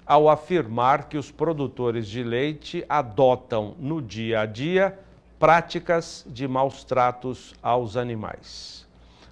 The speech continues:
No vídeo, o ator também sugere a redução do consumo da proteína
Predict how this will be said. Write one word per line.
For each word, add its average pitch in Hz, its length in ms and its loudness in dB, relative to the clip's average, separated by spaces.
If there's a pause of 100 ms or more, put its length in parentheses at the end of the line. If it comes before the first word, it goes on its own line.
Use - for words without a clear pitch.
No 139 120 -2
vídeo, 160 520 -2
o 135 140 2
ator 139 340 2
também 127 380 -2
sugere 135 760 0 (240)
a 120 220 4
redução 165 880 0
do 113 140 -8
consumo 113 600 -8
da 101 140 -4
proteína 143 640 -2